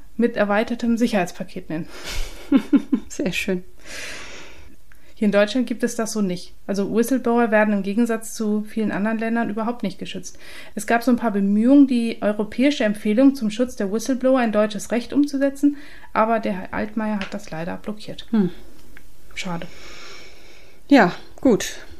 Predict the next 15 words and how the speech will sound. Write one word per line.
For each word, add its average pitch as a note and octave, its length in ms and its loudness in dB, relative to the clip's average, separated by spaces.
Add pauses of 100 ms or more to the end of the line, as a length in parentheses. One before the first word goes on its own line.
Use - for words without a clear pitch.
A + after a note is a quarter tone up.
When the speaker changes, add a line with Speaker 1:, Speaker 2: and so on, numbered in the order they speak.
(600)
Speaker 2:
Ähm, G#3 600 4 (540)
aber G#3 180 6
ich G#3 120 0
glaub, G#3 180 2
das G#3 160 0
ist - 160 -2
noch A#3 100 4
nicht G#3+ 160 2
ausdiskutiert. F3+ 680 -2 (1000)
Ich - 40 -12
glaub, G#3+ 120 2
Speaker 1:
Nee. G3+ 60 4
Speaker 2:
das G3 220 -2
ist, - 340 -4
ähm, F#3+ 500 2